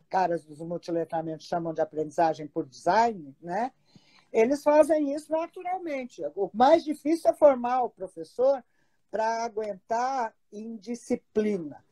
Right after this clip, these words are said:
Porque é claro que eles não ficam quietos, eles ficam mexendo no computador, brigando por causa do computador.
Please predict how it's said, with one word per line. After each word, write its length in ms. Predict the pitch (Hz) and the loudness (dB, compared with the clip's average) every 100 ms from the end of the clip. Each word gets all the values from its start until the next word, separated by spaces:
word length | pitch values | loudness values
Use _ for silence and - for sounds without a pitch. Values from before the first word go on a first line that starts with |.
| _ _ _ - | _ _ _ -8
Porque 180 | 156 196 | 6 6
é 60 | |
claro 360 | - 247 269 269 | 8 8 8 6
que 100 | 247 | 0
eles 180 | 202 180 | -6 -12
não 100 | 185 | -14
ficam 340 | 190 170 175 | -12 -10 -10
quietos, 360 | - 170 147 160 | -6 -8 -8 -12
eles 200 | 147 - | -14 -14
ficam 180 | - | -8
mexendo 260 | 170 - 160 | -6 -6 -10
no 40 | 151 | -10
computador, 600 | 151 - 160 160 208 202 | -10 -2 -2 2 2 2
brigando 520 | 170 160 180 190 180 | -2 4 6 6 2
por 120 | - | -6
causa 200 | - 156 - | -4 -4 -6
do 60 | |
computador. 760 | - 139 - 139 139 160 208 | -20 -20 -14 -14 -10 -8 -8